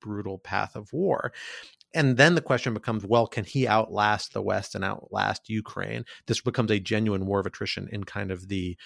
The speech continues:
you know, classic logical paradigm, right? Which is just saying two parties are waiting out. Neither one knows exactly where their breaking point is, and they're both in a painful situation until one finally caves. That's kind of where we're at right now on the Putin side. On the U S side,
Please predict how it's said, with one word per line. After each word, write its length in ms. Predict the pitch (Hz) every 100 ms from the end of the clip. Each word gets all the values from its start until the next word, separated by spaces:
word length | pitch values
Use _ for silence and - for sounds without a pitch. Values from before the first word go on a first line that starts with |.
| -
you 100 | -
know, 140 | 95 92
classic 640 | - - 101 - 95 - _ - -
logical 460 | - 104 107 107 101
paradigm, 540 | - 104 101 110 113
right? 220 | 110 107 127
Which 200 | 120 110
is 140 | 101
just 240 | - 107 -
saying 300 | 107 101 95
two 180 | - 131
parties 380 | 120 113 104 95
are 140 | 95
waiting 420 | 98 101 104 101 104
out. 240 | 98 98
Neither 320 | 98 98 98
one 160 | 98 98
knows 200 | 101 95
exactly 460 | 101 101 95 -
where 160 | 107 98
their 140 | 98
breaking 340 | 98 101 - 120
point 240 | 117 117
is, 200 | 117 117
and 100 | 113
they're 80 | 104
both 280 | 92 104 95
in 60 |
a 60 | 113
painful 380 | - 117 110 120
situation 520 | 123 - 113 117 117
until 200 | 117 120
one 240 | 120 123
finally 400 | 123 120 117 117 -
caves. 480 | 117 113 - - - - - - _
That's 180 | 143 180
kind 320 | - - 240
of 100 | 220
where 160 | 208 196
we're 120 | 175
at 160 | 220 214
right 160 | - -
now 260 | - - - - -
on 120 | 123 120
the 80 |
Putin 320 | 113 185 175 110
side. 260 | - - - _ -
On 100 | 170
the 80 | 151
U 120 | 185
S 140 | 269
side, 320 | - 185 120